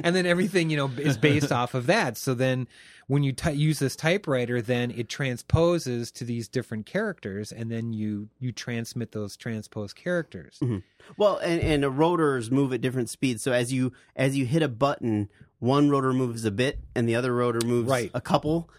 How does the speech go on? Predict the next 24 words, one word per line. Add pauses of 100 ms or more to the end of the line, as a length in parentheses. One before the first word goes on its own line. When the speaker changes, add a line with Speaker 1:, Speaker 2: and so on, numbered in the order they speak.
(120)
Speaker 2:
and
the
other
motor
ro-,
moves
a
few.
So (180)
Speaker 1:
Yeah.
Speaker 2:
it,
it
spindles
out
into
this
code. (320)
Speaker 1:
Right.
So
it's,
it's
not, (1040)
it's
not